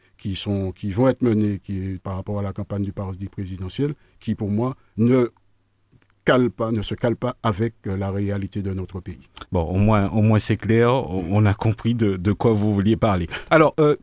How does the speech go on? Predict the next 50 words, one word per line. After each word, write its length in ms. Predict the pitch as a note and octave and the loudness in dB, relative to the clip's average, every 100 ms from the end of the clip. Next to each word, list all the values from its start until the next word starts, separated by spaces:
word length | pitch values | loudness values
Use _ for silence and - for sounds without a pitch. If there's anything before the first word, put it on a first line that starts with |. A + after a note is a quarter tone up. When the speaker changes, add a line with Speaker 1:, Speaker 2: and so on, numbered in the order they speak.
| _ | _
Speaker 2:
quelles 160 | - | 0
sont 200 | F3+ A#3 | 2 2
vos 160 | E3+ D3 | 4 2
priorités, 760 | - C3 A#2 A2 - A#2+ A2+ | 4 2 4 4 4 2 4
euh, 640 | G#2 G2+ F#2+ F#2 F2+ F#2 F2+ | 4 2 2 0 -2 -4 -6
si 140 | - | -2
vous 140 | G#2+ G#2+ | 2 2
êtes 160 | G2+ | 4
élu ? 520 | G#2+ G2+ A2+ B2 C3 - | 2 4 4 4 0 -4
Je 60 | F2 | -8
suppose 320 | - G#2+ G#2+ | -6 -2 -2
qu'il 140 | - | 0
y 20 | G2 | -2
a 100 | F2 | 0
des 200 | G2 G2 | -2 0
thèmes 240 | A2 G#2+ | 2 0
qui 100 | - | -2
sont 160 | - G2+ | -4 -4
certainement 480 | - F#2 F#2+ G2 | -4 -2 0 2
chers 320 | F#2+ - G#2 A2+ | 0 0 -2 -2
à 140 | F#2 | -4
votre 200 | F2+ F2+ | -4 -2
cœur. 240 | - G#2 B2+ _ _ _ | -2 -2 -4 _ _ _
Speaker 1:
Oui. 140 | G2+ - _ _ _ _ _ _ _ _ _ | -12 -12 _ _ _ _ _ _ _ _ _
Pour 100 | C#3 | 0
ma 140 | C#3+ | 0
part, 400 | - D3+ D3+ B2+ | 2 0 0 -2
euh, 640 | G2+ F2 E2 D#2+ D#2 D2+ - - - - _ _ | -4 -4 -8 -12 -16 -20 -20 -20 -20 -20 _ _
pour 160 | G#2 | -6
la 100 | G2+ | -6
politique, 420 | G2 G#2 G#2 C#3 C#3 _ | -4 -4 -4 -6 -10 _
euh, 160 | F2+ E2+ | -8 -8
je 100 | F2 | -12
considère 480 | - G2 G2 G#2 G#2 | -12 -10 -8 -6 -6
qu'il 100 | F2+ | -8
y 40 | |
a 40 | E2+ | -10
trois 180 | - | -12
piliers 380 | F2 E2 D#2 C#2+ - | -12 -14 -16 -18 -20
essentiels. 380 | - D#2+ - D2 | -20 -18 -18 -20
Il 60 | F2+ | -12
y 40 | |
a 60 | F2+ | -10
le 160 | F2+ | -10
pilier 460 | F2 - G2+ G2+ A2 | -12 -10 -6 -4 -4
de 100 | G2+ | -6
la 120 | F2 | -8
col-, 320 | F2 F#2+ F2+ F2 - | -8 -8 -10 -14 -14
euh, 100 | F#2+ | -12
compétitivité, 920 | F2 F#2 F#2 F2 - F2+ E2+ - B2+ | -10 -10 -10 -12 -14 -12 -12 -10 -12